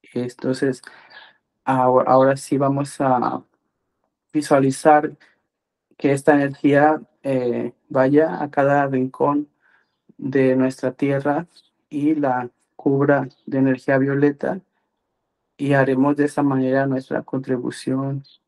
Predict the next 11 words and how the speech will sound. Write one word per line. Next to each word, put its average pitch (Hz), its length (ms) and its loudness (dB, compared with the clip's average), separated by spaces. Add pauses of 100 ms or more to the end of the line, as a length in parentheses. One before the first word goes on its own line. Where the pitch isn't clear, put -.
(960)
a 123 520 0
festejar 139 600 0
este 143 200 0
portal 135 560 0
del 131 180 -4
León 127 280 -2
de 123 120 -6
Sirio 131 540 -2 (140)
ocho 139 320 -4
ocho 135 340 -2
ocho, 135 380 -4